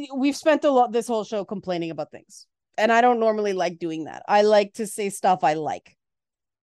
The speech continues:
And the problem is, whenever you put anything that you like in public now,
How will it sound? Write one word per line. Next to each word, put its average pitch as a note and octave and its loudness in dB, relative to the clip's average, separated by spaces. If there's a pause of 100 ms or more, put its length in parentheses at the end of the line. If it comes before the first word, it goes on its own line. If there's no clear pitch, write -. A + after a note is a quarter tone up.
(160)
And G3+ 2 (1040)
the A3 -4
problem F4+ 4
is, F#3 -4
whenever G#3 -4
you C#4+ -6
put F#3 -6 (160)
anything B3+ -4
that A3 -4
you G3+ -12
like F#3 -2 (420)
in A#3 -2
public F3 -4
now, D3 -6